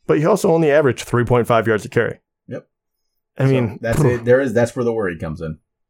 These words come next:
Speaker 2: All right, number eighteen. It's J J.
Speaker 1: Number eighteen?
Speaker 2: Yeah, he's your twenty-first.
Speaker 1: How, how high was he on yours?
Speaker 2: He's my fourteenth.
Speaker 1: <laughs> Oh my gosh. Dude, you
Speaker 2: I
Speaker 1: are,
Speaker 2: love me some J J.
Speaker 1: you are taking this to another level. All right.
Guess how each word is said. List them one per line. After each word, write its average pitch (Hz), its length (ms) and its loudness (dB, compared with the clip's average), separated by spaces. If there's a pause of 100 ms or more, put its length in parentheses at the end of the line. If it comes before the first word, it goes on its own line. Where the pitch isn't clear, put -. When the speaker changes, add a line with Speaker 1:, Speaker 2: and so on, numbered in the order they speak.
(920)
Speaker 2:
All 151 100 2
right, 131 240 -2
number 151 240 0
eighteen. 120 400 0 (580)
It's - 120 -20
J 110 200 -2
J. 131 400 0 (1400)
Speaker 1:
Number 131 200 0
eighteen? 123 360 -2
Speaker 2:
Yeah, 92 260 -8
he's 104 180 -10
your 131 120 -8
twenty-first. 123 520 -6
Speaker 1:
How, 392 320 2
how 262 220 -4
high 190 180 -4
was 160 200 -2
he 135 80 -2
on 123 100 -4
yours? 113 240 -6
Speaker 2:
He's - 60 -14
my 123 120 -4
fourteenth. 110 720 -12
Speaker 1:
<laughs> - 140 -4
Oh - 160 0
my 220 420 -6
gosh. - 420 -14 (360)
Dude, 175 300 -6
you 156 120 -2
Speaker 2:
I - 20 2 (120)
Speaker 1:
are, - 100 -2
Speaker 2:
love 123 100 -8
me 143 120 -2
some 127 220 -6
J 123 240 -4
J. 104 180 -6
Speaker 1:
you 208 120 2
are - 80 4
taking 156 360 0
this 135 180 0
to 131 140 -2
another 123 400 -2
level. 113 400 0
All 156 160 4
right. 156 260 0